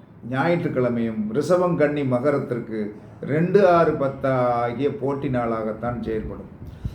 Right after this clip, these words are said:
அதற்கடுத்து என்ன சொல்றான்னா இந்த வியாழக்கிழமையும் ஞாயிற்றுக்கிழமையும் மிதுனம், துலாம், கும்ப லக்கணங்கள் வளர்ச்சி நாளா போயிடும். அன்னைக்கு அதுக்கு வந்து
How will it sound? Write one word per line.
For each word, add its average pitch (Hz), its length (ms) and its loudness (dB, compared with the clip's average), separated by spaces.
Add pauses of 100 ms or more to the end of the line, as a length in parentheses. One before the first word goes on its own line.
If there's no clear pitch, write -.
(320)
அதற்கடுத்து 170 540 4
என்ன 156 180 0
சொல்றான்னா 107 480 -2 (1300)
இந்த 156 140 8 (120)
வியாழக்கிழமையும் 185 920 6
ஞாயிற்றுக்கிழமையும் 139 840 0 (240)
மிதுனம், 190 480 4 (120)
துலாம், 160 440 4 (140)
கும்ப 160 360 2
லக்கணங்கள் 127 640 -2 (840)
வளர்ச்சி 165 420 4 (100)
நாளா 123 220 0 (100)
போயிடும். 101 300 -10
அன்னைக்கு 147 260 0
அதுக்கு 151 280 -2
வந்து 208 140 2